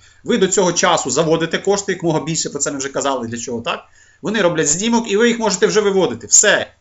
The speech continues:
Далі вам просто на-, нарахують голоси, вже їх не треба. У вас вже буде зафіксований баланс.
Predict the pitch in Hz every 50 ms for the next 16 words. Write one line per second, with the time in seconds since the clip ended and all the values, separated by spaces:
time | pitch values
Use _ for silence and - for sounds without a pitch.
0 | _ _ - 196 220 226 196 196 180 160 202 214 214 208 180 180 180 175 175 170
1 | 165 170 165 165 - 208 185 165 156 165 165 160 - - 151 117 113 170 190 185
2 | - 190 - - 175 156 120 107 110 139 151 - - - 151 147 147 143 139 120
3 | 135 139 - - - - 196 220 214 208 202 202 190 139 123 156 156 156 143 113
4 | 101 101 - - -